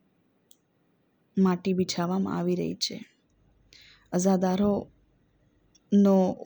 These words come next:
હુજુમ વધતો જાય છે જેમ જેમ આશુર કરીબ આવતો જાય છે.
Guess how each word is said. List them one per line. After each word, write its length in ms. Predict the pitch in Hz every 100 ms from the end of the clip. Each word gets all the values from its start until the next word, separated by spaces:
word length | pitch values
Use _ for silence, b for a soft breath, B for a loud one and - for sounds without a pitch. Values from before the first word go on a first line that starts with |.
| -
હુજુમ 500 | 202 185 233 240 214 175 190
વધતો 360 | 202 - 240
જાય 260 | 208 214 202
છે 140 | 202
જેમ 240 | 190 196 190
જેમ 160 | 190 190
આશુર 400 | 185 185 - 185
કરીબ 340 | - 180 185 180
આવતો 300 | 185 190 185
જાય 240 | - 196
છે. 240 | - 214